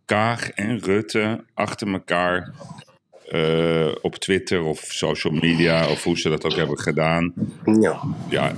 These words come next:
Speaker 1: weer de Forum mensen daarop hebben aangevallen. Nou, dat even in kort, eh, het verhaaltje, wat weer tot enorme commotie leidt op Twitter en noem het allemaal op.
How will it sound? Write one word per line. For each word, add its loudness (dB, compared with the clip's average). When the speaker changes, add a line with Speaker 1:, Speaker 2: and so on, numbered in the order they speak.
Speaker 1:
weer 4
de 2
Forum 2
mensen 0
daarop 0
hebben 0
aangevallen. 0
Nou, -4
dat 4
even 4
in 4
kort, 2
eh, 0
het -2
verhaaltje, 0
wat 0
weer 0
tot -6
enorme 2
commotie 0
leidt 0
op -10
Twitter -2
en -10
noem -10
het -8
allemaal -4
op. -8